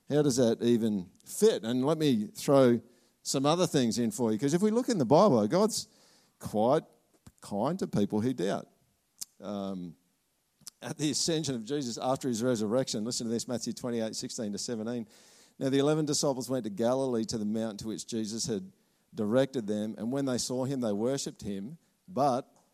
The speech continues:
some doubted." <laughs> Some doubted. Now that's, that's it. It's like, who were those guys? Were they just random? So they just dragged along? It's like, no, just the eleven disciples.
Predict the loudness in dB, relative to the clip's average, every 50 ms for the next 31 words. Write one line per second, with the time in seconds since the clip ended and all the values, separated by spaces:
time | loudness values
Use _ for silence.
0 | _ _ -10 -6 -4 -2 -2 -2 -2 -2 0 0 0 -2 -2 -6 -8 _ _ _
1 | _ _ -20 _ _ _ _ -20 -20 -20 _ -12 -12 -12 -12 -16 -20 _ _ _
2 | _ -20 _ _ _ _ _ _ _ _ _ -4 -2 0 0 2 2 4 4 4
3 | 2 0 -4 -8 _ _ _ _ _ _ _ _ -6 0 2 2 2 2 0 -6
4 | -8 -12 _ _ -2 -2 -2 -2 -6 -6 -8 -8 -6 -4 -2 -4 -4 -6 _ _
5 | _ _ _ _ _ _ -4 -2 -2 0 2 2 0 0 0 -4 -8 -8 -8 -10
6 | -12 -12 -8 -6 -4 -4 -4 -4 -6 -6 -8 -12 -12 -10 -8 -8 -6 -6 -8 -10
7 | -10 -10 -6 -4 -4 -4 -2 -4 -8 -8 -10 -14 _ _ -8 -6 -4 -4 -4 -4
8 | -4 -4 -4 -2 -4 -4 -4 -6 -8 -6 -6 -8 -6 -6 -6 -6 -6 -6 -6 -8
9 | -6 -6 -4 -4 -2 -2 -4 -2 -4 -4 -4 -2 0 0 0 -2 -2 -6 -8 -10